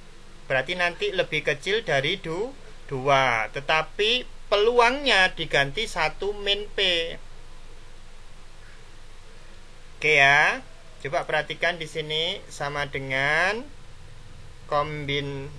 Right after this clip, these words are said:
eh, kok kombin? Distribu-, eh, binom ya, binom dis ya.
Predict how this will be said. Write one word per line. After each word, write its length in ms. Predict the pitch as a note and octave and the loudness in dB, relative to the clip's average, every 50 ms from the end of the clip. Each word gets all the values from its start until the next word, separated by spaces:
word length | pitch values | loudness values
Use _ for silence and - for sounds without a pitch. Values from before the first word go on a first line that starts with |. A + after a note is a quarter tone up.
| - - | -12 -6
eh, 240 | - D3 C3+ B2+ A#2 | 0 2 4 4 4
kok 160 | C3 G#2+ - | 2 -2 -2
kombin? 800 | - A#2 A2+ A2 G#2+ G#2+ G#2+ A2 G#2+ G#2+ G#2+ G#2 G2 F2+ E2+ E2+ - - - - - | -2 -2 -2 -2 -4 -6 -6 -6 -6 -4 -6 -8 -8 -12 -14 -14 -14 -14 -14 -10 -6
Distribu-, 640 | - C#3 C3+ - - D3 D#3 C#3+ - - C3+ D3 - | -2 -2 -2 -2 -4 -4 -4 -4 -2 -4 -6 -4 -2
eh, 240 | D#3 C#3+ C#3+ C3+ | 0 0 0 0
binom 320 | - - C#3 C#3 C#3+ C#3 C#3+ C#3+ | 0 -2 -2 -2 -2 -2 -2 0
ya, 240 | C#3+ C#3 C3+ C3+ C3+ | 0 0 0 -2 -2
binom 400 | - C3 C3 C3 C3+ C3+ C#3 C3+ | -4 -4 -4 -2 -2 -2 -2 -2
dis 320 | C#3 C#3 C#3 - - - C#3 | -4 -6 -6 -6 -4 0 2
ya. 400 | B2+ B2 B2 B2+ C#3 D#3+ G#3+ | 4 4 4 4 4 2 0